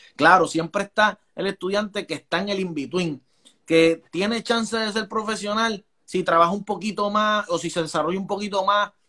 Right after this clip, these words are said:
pues ese, pues todavía lo, lo debe tener aquí en la mente y,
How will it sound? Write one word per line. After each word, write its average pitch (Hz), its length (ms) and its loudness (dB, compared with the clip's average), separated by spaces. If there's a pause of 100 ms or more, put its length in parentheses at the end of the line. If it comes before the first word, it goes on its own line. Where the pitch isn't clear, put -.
(340)
pues 170 200 0
ese, 202 500 2
pues 165 220 -4
todavía 170 400 2
lo, 208 200 -2
lo 156 280 -4
debe 170 200 -2
tener 208 280 -4
aquí 208 200 -2
en 214 80 -6
la 214 140 0
mente 226 300 -4
y, 170 260 -8